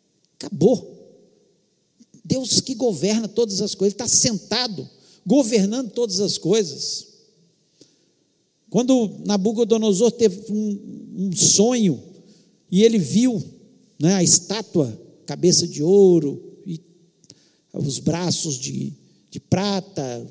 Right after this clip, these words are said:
bronze, a cintura, os pés, as pernas de ferro, os pés meio barro, meio ferro,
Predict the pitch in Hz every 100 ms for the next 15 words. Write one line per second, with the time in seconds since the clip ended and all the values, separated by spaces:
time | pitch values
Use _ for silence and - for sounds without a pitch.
0 | - - 131 196 214 190 143 143 147 135
1 | 135 135 - - - - 147 - 208 226
2 | 175 - - 202 202 175 - - - -
3 | 185 165 147 131 190 214 208 156 143 131
4 | - - _ _ _ - - 185 185 143
5 | 170 202 165 - - 175 180 160 165 156
6 | - 190 185